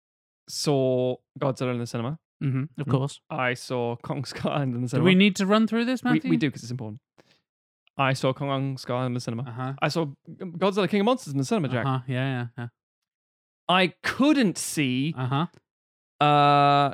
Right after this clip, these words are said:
Speaker 1: Godzilla versus Kong in the cinema because of the pandemic.
Speaker 2: Yeah.
Speaker 3: Yep.
Speaker 1: I have access to H B O Max. It's, it's, it's, don't worry about it.
Speaker 2: <laughs>
Speaker 1: But basically, I saw it, uh, day of release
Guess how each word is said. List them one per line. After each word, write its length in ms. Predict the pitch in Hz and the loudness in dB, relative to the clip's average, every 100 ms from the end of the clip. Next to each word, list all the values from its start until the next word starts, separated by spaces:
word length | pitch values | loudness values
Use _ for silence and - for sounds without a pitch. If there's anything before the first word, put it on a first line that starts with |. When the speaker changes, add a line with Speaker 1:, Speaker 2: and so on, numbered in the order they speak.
| 139 | -2
Speaker 1:
Godzilla 420 | 151 147 139 143 | 2 2 4 2
versus 240 | 143 - | 2 0
Kong 180 | - 147 | 0 2
in 60 | 143 | 2
the 60 | |
cinema 260 | 131 147 147 | 0 0 0
because 340 | 139 - 143 | 0 -2 -2
of 60 | 131 | -2
the 60 | 135 | -4
pandemic. 600 | 139 135 123 98 - - | -4 -4 -4 -6 -12 -8
Speaker 2:
Yeah. 260 | 139 139 127 | -4 -2 -2
Speaker 3:
Yep. 200 | 131 135 139 _ _ _ _ _ | -4 -6 -10 _ _ _ _ _
Speaker 1:
I 200 | 156 147 | -4 -2
have 300 | 143 143 139 | 0 0 -2
access 340 | 143 143 - - | -2 -4 -6 -8
to 180 | 139 131 | -4 -2
H 160 | 139 | -2
B 60 | 135 | 0
O 60 | 131 | 0
Max. 320 | 170 220 - | 0 -2 -10
It's, 260 | 208 415 381 359 294 | -10 -10 -6 -6 -4
it's, 260 | 233 226 - | -6 -6 -10
it's, 160 | 185 - - - | -12 -10 -12 -6
don't 180 | 254 233 | -2 0
worry 120 | 147 | 0
about 200 | 139 170 | 0 -2
it. 760 | 220 196 220 247 - 240 - - | -4 2 4 4 4 2 0 -4
Speaker 2:
<laughs> 40 | |
Speaker 1:
But 180 | - 147 | -2 2
basically, 500 | 165 165 165 143 135 | 2 2 -2 -2 -2
I 200 | 143 139 | 0 0
saw 320 | 139 - 135 135 | 0 0 2 2
it, 160 | 131 - - | -2 -6 -6
uh, 280 | 139 131 120 | -2 0 0
day 200 | 117 143 | 2 2
of 100 | 131 | 2
release 540 | 127 123 117 - - | 0 0 -2 -4 -8